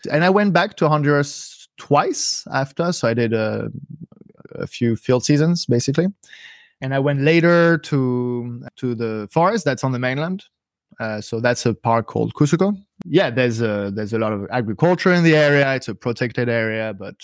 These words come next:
uh, of course, there's many problems. And they would be like, this, so this organization would be organizing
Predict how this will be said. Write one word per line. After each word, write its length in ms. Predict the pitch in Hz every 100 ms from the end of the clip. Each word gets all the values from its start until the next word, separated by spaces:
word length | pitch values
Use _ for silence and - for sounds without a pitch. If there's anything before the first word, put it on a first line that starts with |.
| -
uh, 180 | 95 82
of 100 | -
course, 180 | 101 98
there's 500 | 107 95 - - - _
many 240 | 110 104
problems. 920 | 101 175 175 170 165 160 156 156 - - -
And 120 | 147 165
they 60 |
would 140 | 208 180
be 200 | 220 202
like, 180 | 139 -
this, 280 | 123 139 -
so 80 |
this 200 | 135 139
organization 600 | 143 143 127 127 135 143 131
would 120 | 120
be 280 | 120 117 110
organizing 1000 | 123 120 120 117 110 113 110 110 107